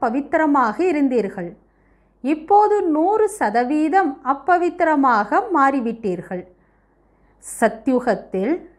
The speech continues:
நூறு சதவீதம் தூய்மை இருந்தது, அதனால் அமைதியும் செல்வ செழிப்பும் இருந்தது. முக்கியமானது பியூரிட்டி.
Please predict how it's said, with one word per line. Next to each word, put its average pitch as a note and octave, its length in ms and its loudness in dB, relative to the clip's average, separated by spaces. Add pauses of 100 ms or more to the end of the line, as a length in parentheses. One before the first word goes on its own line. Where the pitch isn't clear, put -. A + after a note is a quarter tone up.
(280)
நூறு G4 460 2
சதவீதம் D#4+ 840 0 (120)
தூய்மை F4 480 0
இருந்தது, G3 500 -2 (1040)
அதனால் D#4 720 2
அமைதியும் A#3+ 920 -4
செல்வ F4 600 -2
செழிப்பும் D4 720 -2
இருந்தது. G#3+ 600 -2 (800)
முக்கியமானது D4 1160 0 (300)
பியூரிட்டி. A3+ 540 -2